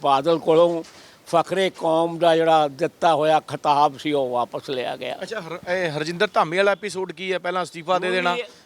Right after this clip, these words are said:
Speaker 2: ਕਹਿੰਦੇ ਆਪ ਹੀ ਫੈਸਲਾ ਸੁਣਾਇਆ, ਆਪ ਹੀ ਜੱਜ ਸੀਗੇ, ਆਪ ਹੀ ਵਕੀਲ ਸੀ, ਆਪ ਹੀ ਆਪਣੇ ਆਪ ਨੂੰ ਉਹ ਕਰਤੇ ਆ।
Speaker 1: ਇਸ ਤਰ੍ਹਾਂ ਹੈਗਾ ਜੀ ਕਿ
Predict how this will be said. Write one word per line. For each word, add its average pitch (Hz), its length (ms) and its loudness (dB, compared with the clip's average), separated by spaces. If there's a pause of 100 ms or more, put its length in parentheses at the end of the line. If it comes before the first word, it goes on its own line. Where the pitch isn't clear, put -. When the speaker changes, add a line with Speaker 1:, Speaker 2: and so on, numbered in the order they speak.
Speaker 2:
ਕਹਿੰਦੇ 220 200 2
ਆਪ 208 200 4
ਹੀ 220 60 -10
ਫੈਸਲਾ 185 420 0
ਸੁਣਾਇਆ, 233 540 2
ਆਪ 190 240 0
ਹੀ 214 80 -8
ਜੱਜ 165 240 -4
ਸੀਗੇ, 220 300 0
ਆਪ 208 220 2
ਹੀ 233 60 -8
ਵਕੀਲ 190 320 -12
ਸੀ, 220 160 -6
ਆਪ 208 180 2
ਹੀ 220 60 -4
ਆਪਣੇ 196 200 -6
ਆਪ 175 120 -4
ਨੂੰ 151 160 -12
ਉਹ 147 60 -12
ਕਰਤੇ 165 300 -10
ਆ। - 380 -10
Speaker 1:
ਇਸ 175 100 -6
ਤਰ੍ਹਾਂ 185 220 -4
ਹੈਗਾ 160 280 0
ਜੀ 180 200 -4
ਕਿ 185 460 -2